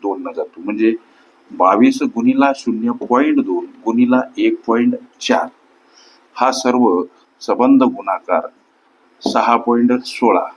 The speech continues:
हे काय माप आहे मीटरमध्ये, म्हणून चौमी. हे त्या वर्तुळाचं क्षेत्रफळ, म्हणजे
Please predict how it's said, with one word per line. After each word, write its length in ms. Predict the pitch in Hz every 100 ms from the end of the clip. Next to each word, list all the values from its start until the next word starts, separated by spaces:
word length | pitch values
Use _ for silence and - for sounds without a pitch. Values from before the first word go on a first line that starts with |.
| _ -
हे 120 | 113
काय 260 | 113 117 117 120 _ _ _ _ _ _ _ _ _ 104
माप 280 | 104 104
आहे 160 | 95 98 98
मीटरमध्ये, 560 | 104 127 117 107 101
म्हणून 240 | 104 104 113 -
चौमी. 440 | 123 120 110 92 - - _ _ _ _ _ _ _ _ _ _ _ _ _ _ _ - - _ - - - -
हे 600 | - - 123 117 104 - -
त्या 120 | 120
वर्तुळाचं 640 | 104 113 113 120 123 123
क्षेत्रफळ, 600 | - - 101 85 - 87
म्हणजे 280 | 87 92 117